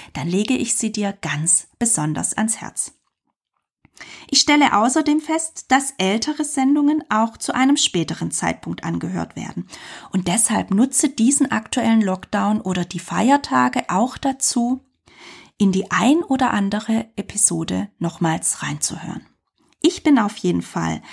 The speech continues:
sehr dankbar auf deinen Besuch und freue mich darüber. Und ich freue mich auch darauf, allen Interessierten bis Mitte nächsten Jahres weitere inspirierende Folgen anzubieten.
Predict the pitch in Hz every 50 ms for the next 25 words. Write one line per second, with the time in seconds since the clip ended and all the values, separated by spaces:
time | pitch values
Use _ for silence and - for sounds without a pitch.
0 | - - - - - 359 370 370 - 220 202 208 226 220 - 220 226 240 247 262
1 | 285 - - 185 185 - - 165 156 170 180 175 - - - 285 320 359 - -
2 | 208 - - - 175 180 208 247 269 294 - - 277 262 262 262 262 262 262 269
3 | 277 285 - - - - - - - 359 392 381 - - - 262 - 220 247 254
4 | 254 254 - - 196 - - - 170 156 151 156 165 170 170 202 214 - _ -
5 | - 185 196 247 320 311 - 302 285 285 294 269 262 262 - - - 185 175 170
6 | - - 190 185 196 - - - - - - - 180 - - 214 214 262 - -
7 | - 392 349 277 240 262 254 - - - 254 226 202 175 170 170 175 190 214 202
8 | - - - - 160 156 170 226 226 - 311 285 285 285 277 - - 208 190 -
9 | - - 170 170 - 175 185 208 226 254 262 262 254 254 262 254 - - 156 165
10 | 160 160 - 180 185 - - - - 147 147 - - - - - - 71 73 _
11 | - - - -